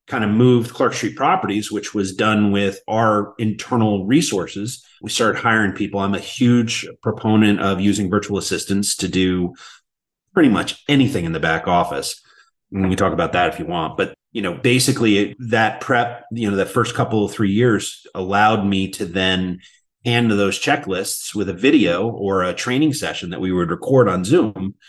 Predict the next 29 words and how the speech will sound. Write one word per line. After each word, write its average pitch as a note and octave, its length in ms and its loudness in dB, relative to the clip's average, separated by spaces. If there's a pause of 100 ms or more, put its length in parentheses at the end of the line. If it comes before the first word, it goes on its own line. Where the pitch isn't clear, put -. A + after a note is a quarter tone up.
(320)
to D3 320 8
someone A#2+ 560 0
eight G#2+ 120 -4
thousand A#2 260 -2
miles G#2 260 -2
away A2+ 340 2
in F#2+ 140 -2
Manila G2+ 480 0 (640)
and G#2 680 2
educate A#2 440 -4
them. B2 580 -4
And G#2 240 -2
so A#2+ 200 2
that G2+ 180 -2
they A#2+ 140 2
would B2+ 140 2
do F#2+ 120 -2
it. - 80 -4
Would B2+ 100 -2
they A#2 100 0
do C3+ 180 2
it B2 80 4
exactly A2 460 -2
like A#2+ 220 0
I A#2+ 140 0
would D3 100 0
do F3 140 0
it? G3 100 -4 (240)
No. G3+ 480 -2